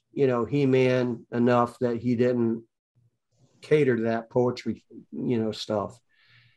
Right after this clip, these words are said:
Um, it was, you know, Rat Pack, big band, um, you know, but, you know, this whole idea of, of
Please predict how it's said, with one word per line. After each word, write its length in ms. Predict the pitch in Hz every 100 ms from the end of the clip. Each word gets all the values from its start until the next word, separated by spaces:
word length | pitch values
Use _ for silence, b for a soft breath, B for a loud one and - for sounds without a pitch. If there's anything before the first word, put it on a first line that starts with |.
| _ -
Um, 520 | 113 107 104 107 - - -
it 140 | 120
was, 320 | 110 110 - - 226 - -
you 140 | 127
know, 120 | 113
Rat 320 | 110 123 123
Pack, 320 | - 123 117 107
big 220 | 117 104
band, 440 | 117 117 113 110 - _ _ _ _ _ _ _ _ _
um, 440 | 113 104 104 104 117 _ 226 240 - _ -
you 140 | 127
know, 280 | 104 101 - b b b -
but, 280 | 151 - 185
you 100 | 160
know, 120 | 143
this 220 | 139 147
whole 260 | - 190 175
idea 540 | 156 139 135 156 147
of, 460 | 135 123 123 120 117 _ _ - _
of 340 | 127 120 113